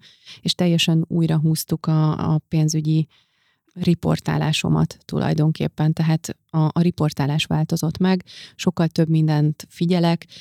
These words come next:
sokkal részletesebb adatokat elemzek, figyelem, hogy honnan jönnek be a bevételek, hogy mire költünk részletesen, melyik emberre mennyi pénzt költök, adókra mennyit,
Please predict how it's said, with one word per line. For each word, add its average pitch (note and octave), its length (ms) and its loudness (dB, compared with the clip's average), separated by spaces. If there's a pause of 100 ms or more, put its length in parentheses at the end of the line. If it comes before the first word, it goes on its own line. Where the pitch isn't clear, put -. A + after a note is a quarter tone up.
(100)
sokkal - 360 0
részletesebb D#3 640 0
adatokat D#3 580 -2
elemzek, D#3 640 0 (300)
figyelem, D#3 460 2
hogy E3+ 140 0
honnan E3+ 340 2
jönnek D#3 300 4
be D3+ 160 0
a D3+ 40 0
bevételek, D3+ 680 -2
hogy D3+ 160 0
mire D#3+ 200 2
költünk D#3 760 0
részletesen, D#3 800 0 (340)
melyik E3+ 260 0
emberre D3+ 360 0
mennyi D#3 260 2
pénzt D3+ 520 0
költök, D3+ 500 0
adókra E3+ 520 -2
mennyit, D3 480 2